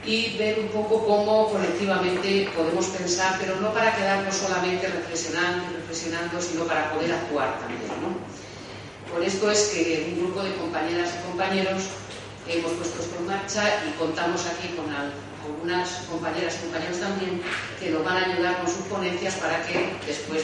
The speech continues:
podamos debatir, hablar, proponer, llegar a acuerdos y hacer alguna cosa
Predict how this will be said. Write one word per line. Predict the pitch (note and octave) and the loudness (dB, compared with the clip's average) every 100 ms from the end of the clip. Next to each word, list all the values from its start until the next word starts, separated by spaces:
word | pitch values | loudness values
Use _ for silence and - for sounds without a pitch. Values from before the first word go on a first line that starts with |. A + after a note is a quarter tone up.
| D#3+ | 0
podamos | E3 D#3 D#3+ D#3 | 2 2 2 2
debatir, | E3 E3 E3 E3 F3 - | 0 -2 -4 -4 -4 -2
hablar, | D#3 D#3 E3 E3 E3 | 0 2 2 2 0
proponer, | D#3 C#3 C#3 D#3 E3 F3 F3 - - - - - | -2 0 0 2 2 -2 -6 -10 -14 -14 -10 -2
llegar | D#3 - | 0 0
a | - | 0
acuerdos | D#3 D3 D#3+ D#3+ - C#3+ | 0 0 2 0 0 -2
y | |
hacer | C3 A#2+ A2+ | -4 -4 -6
alguna | C3+ C#3 - | -6 -6 -6
cosa | - - | -6 -6